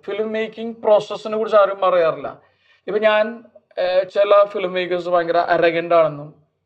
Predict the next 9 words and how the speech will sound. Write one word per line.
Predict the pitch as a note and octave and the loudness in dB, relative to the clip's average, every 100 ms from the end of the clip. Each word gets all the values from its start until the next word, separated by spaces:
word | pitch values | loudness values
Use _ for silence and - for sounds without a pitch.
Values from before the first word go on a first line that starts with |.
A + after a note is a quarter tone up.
| _ _ - | _ _ -10
അല്ലെങ്കിൽ | D#3+ F#3 F#3 G3 | -6 -6 -4 0
അവര് | F#3+ F3+ F3 F#3 F#3 - | 2 2 0 0 -2 -2
നം-, | F3 F3 F3+ - E3 - - | -4 -4 -6 -14 -16 -18 -6
നമ്മളെ | F3 F#3 | -2 0
മിസ്ട്രീറ്റ് | G3+ F#3+ - F#3 E3+ | 0 -2 -4 -4 -2
ചെയ്യാനും | F3+ E3+ E3 E3 D#3+ | 0 2 0 -2 -8
അല്ലെങ്കിൽ | E3 E3 E3+ | -6 -6 -6
നമ്മളുടെ | F3 E3+ E3+ E3 | -6 -4 -2 0
ഒരു | E3+ F3 | -2 -6